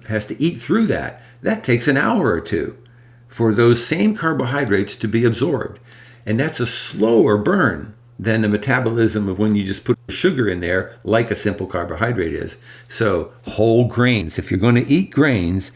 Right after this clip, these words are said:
make sure they're whole grains with the shell on them, because that's where the fiber is, which was to your point. And, and, and when I have people who are diabetic or pre-diabetic, and I say, Okay, you need to have some fruit, but guess what? Take some,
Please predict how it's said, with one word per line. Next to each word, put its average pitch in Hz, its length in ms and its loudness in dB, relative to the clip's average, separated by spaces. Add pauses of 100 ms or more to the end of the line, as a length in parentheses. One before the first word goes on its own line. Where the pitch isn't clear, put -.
(200)
make 110 220 2
sure 110 260 2
they're 117 220 2
whole 180 320 4
grains 87 480 -2 (220)
with 127 240 4
the 127 80 4
shell - 340 2
on 78 180 -2
them, 87 200 -4 (180)
because 95 380 -4
that's 90 280 -4
where 117 120 4
the 139 100 2
fiber 180 420 2
is, 71 260 -4 (100)
which - 280 -4
was 104 180 2
to 107 100 4
your 113 160 4
point. 240 400 2 (1160)
And, 127 320 -2
and, 131 240 -2
and 123 120 0
when 131 120 2
I 139 120 -4
have 160 240 -4
people 127 300 2
who 107 140 2
are 101 140 2
diabetic 110 640 -4
or - 60 -4
pre-diabetic, 90 840 -6
and 92 140 -10
I 90 80 -8
say, 92 260 -6
Okay, 95 440 -6 (420)
you 104 120 -2
need 175 340 2
to 143 100 0
have 120 240 -2
some 113 160 -6
fruit, 113 400 0
but 104 120 -6
guess - 280 -6
what? 110 320 -6 (320)
Take 208 220 -2
some, 139 320 -4